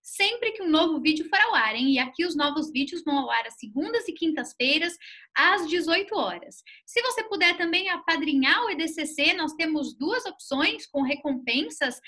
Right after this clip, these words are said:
lá no PicPay e também no Catarse. Bom, pessoal, aqui no E D C C a gente tem feito, né, extensiva cobertura das eleições nos Estados Unidos.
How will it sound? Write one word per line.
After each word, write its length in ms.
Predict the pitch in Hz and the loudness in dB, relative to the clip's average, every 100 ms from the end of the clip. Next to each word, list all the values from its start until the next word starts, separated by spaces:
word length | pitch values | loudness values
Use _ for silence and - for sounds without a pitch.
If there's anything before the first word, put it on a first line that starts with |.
| - - | -20 -8
lá 220 | 254 294 494 | 2 2 2
no 120 | 494 | -4
PicPay 520 | 359 - 269 311 370 - _ | -8 0 2 2 0 -8 _
e 120 | 392 | -6
também 380 | 415 339 269 320 | 0 4 4 4
no 140 | 339 | 2
Catarse. 600 | 330 381 403 269 175 - - | -2 -6 -4 -6 -6 -8 -4
Bom, 240 | 294 359 | 0 2
pessoal, 380 | 262 247 240 202 | 0 0 0 2
aqui 240 | - 311 | 0 0
no 60 | 508 | -2
E 60 | 480 | 0
D 80 | 453 | 0
C 160 | 320 | 0
C 220 | 277 320 339 | 0 4 4
a 80 | 370 | 4
gente 300 | 320 311 - | 2 0 0
tem 160 | 320 | -2
feito, 540 | 311 262 285 403 403 269 | 0 2 4 2 0 2
né, 160 | 269 | 2
extensiva 840 | 320 - 349 302 311 330 415 480 453 | 2 0 0 0 0 2 2 2 -2
cobertura 680 | 294 262 - 269 285 359 320 | -2 -4 -4 -4 -2 0 -2
das 200 | 269 269 | -4 -4
eleições 560 | 262 254 277 277 269 | -4 -4 2 4 4
nos 180 | 269 254 | 2 -2
Estados 360 | - 233 226 208 | -2 -2 -2 -6
Unidos. 520 | 202 269 320 294 | -4 0 2 0